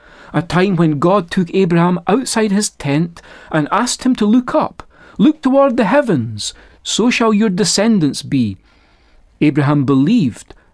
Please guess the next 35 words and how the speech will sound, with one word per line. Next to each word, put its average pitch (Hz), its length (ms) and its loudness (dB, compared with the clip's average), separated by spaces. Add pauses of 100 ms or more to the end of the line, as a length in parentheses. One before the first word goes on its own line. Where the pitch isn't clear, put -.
(120)
and 131 100 -2
it - 80 -4
was 117 140 -4
reckoned 127 420 -2
as 120 140 -4
righteousness. 127 840 -6 (640)
This 147 200 0
covenant 180 460 0
was 131 200 -4
repeated 180 440 -2
in 139 100 0
the 143 100 2
next 190 300 -2
generation 135 720 0 (240)
to 147 80 -4
his 139 180 -2
son 156 360 0
Isaac 165 580 -4 (200)
with 170 180 0
an 190 160 2
oath, - 500 -2 (440)
and 143 220 0
confirmed 202 480 0
unto 170 240 -2
Jacob 139 640 -4 (160)
for - 180 -6
a 190 60 -2
statute, - 720 -4 (300)
to 165 200 -2
Israel 180 460 0 (100)
for 127 220 -6
an 123 100 0
everlasting 170 800 0
covenant. 117 600 -4 (340)
So 147 400 0